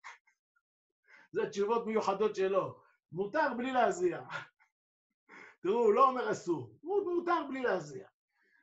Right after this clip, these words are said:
ואז, אה, אה, הם אמרו לו, "אבל הרב, אני ספרדי." אמר לו, "לא, אתה התבלבלת, אתה לא ספרדי."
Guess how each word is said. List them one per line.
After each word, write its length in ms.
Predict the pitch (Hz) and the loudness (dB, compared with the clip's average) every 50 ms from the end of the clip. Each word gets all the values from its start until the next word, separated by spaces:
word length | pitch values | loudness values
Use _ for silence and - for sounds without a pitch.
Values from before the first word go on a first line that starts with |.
| _ _ | _ _
ואז, 640 | 127 156 202 240 269 285 277 254 254 220 190 185 196 | -6 -2 2 4 6 6 6 6 4 2 -2 -2 -2
אה, 420 | 208 208 208 202 196 196 196 190 190 - - _ _ _ _ - | 0 2 2 2 0 0 -2 -2 -4 -6 -10 _ _ _ _ -8
אה, 600 | 160 175 180 180 180 180 180 180 180 180 175 175 170 - - - _ _ | -6 -4 -4 -4 -4 -4 -6 -6 -6 -6 -8 -10 -12 -14 -18 -20 _ _
הם 120 | 143 143 160 | -10 -4 -4
אמרו 200 | 175 202 247 247 | -2 0 2 2
לו, 100 | 233 214 | 2 4
"אבל 180 | 214 262 262 | 4 2 2
הרב, 220 | 240 240 285 277 247 | 2 2 2 2 2
אני 160 | 240 247 240 | 0 -4 -4
ספרדי." 600 | - - 240 220 233 233 285 277 226 147 110 104 - _ _ _ _ 135 | -4 -4 -2 -2 -2 -4 -4 -4 -6 -6 -8 -12 -18 _ _ _ _ -12
אמר 120 | 135 151 165 | -8 -6 -6
לו, 120 | 180 185 | -4 -4
"לא, 180 | 220 233 226 185 | -4 -4 -4 -6
אתה 120 | - 175 | -6 -8
התבלבלת, 480 | 160 151 151 165 170 175 202 196 160 156 - | -10 -8 -8 -10 -6 -6 -6 -6 -6 -8 -12
אתה 80 | 156 | -10
לא 120 | 165 190 190 | -8 -8 -8
ספרדי." 380 | - - 151 139 135 131 123 | -8 -8 -10 -10 -10 -12 -16